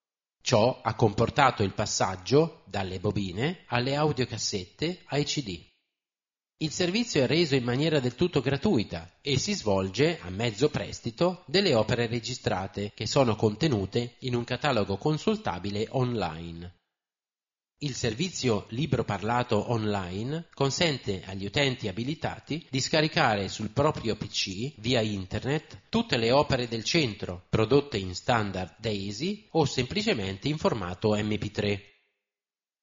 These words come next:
Il catalogo vanta ormai, tra il primo e il secondo livello, più di trentamila titoli che spaziano dalla narrativa alla scienza, dalla storia alla filosofia,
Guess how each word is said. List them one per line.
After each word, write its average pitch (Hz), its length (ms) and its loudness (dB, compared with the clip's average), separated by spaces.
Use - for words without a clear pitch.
Il 156 180 -4
catalogo 117 880 -2
vanta 117 680 0
ormai, 98 560 -2
tra 101 160 -4
il 98 100 -4
primo 143 380 0
e 98 60 0
il 92 60 -4
secondo 120 400 2
livello, 123 680 0
più 214 180 4
di 151 160 0
trentamila 147 680 2
titoli 143 580 0
che 139 140 0
spaziano 185 640 2
dalla 117 280 0
narrativa 143 760 -2
alla 156 240 2
scienza, 98 760 -2
dalla 92 200 -6
storia 165 540 6
alla 131 200 2
filosofia, 123 760 0